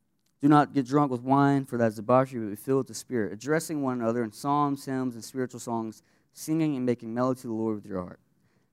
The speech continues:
giving thanks always and for everything to God the Father in the name of the Lord Jesus Christ, submitting to one another out of reverence for Christ."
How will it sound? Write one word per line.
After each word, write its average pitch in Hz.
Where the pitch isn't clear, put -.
giving 131
thanks 180
always 139
and 120
for 123
everything 131
to 123
God 107
the 101
Father 131
in 110
the 107
name 107
of 98
the 98
Lord 143
Jesus 127
Christ, -
submitting 151
to 156
one 135
another 113
out 98
of 101
reverence 104
for -
Christ." -